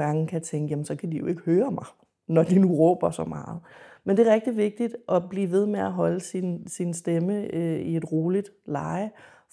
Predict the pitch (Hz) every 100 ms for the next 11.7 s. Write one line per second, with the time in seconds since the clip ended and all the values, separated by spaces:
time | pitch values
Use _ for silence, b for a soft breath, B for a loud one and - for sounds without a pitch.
0 | - 196 190 185 185 - - 175 - 175
1 | - 170 175 185 180 170 - 165 170 170
2 | 165 - 165 151 - 151 165 165 170 165
3 | 156 151 151 170 185 175 170 170 156 160
4 | 160 156 - - - - - - - B
5 | B B _ 196 180 185 180 190 196 220
6 | - 180 170 - 170 196 233 202 196 b
7 | b b - 180 185 170 147 196 226 226
8 | 180 175 180 214 185 185 170 160 - -
9 | 180 - 175 - 170 165 233 220 165 b
10 | b b b - - 180 165 185 190 180
11 | 170 156 170 170 175 175 208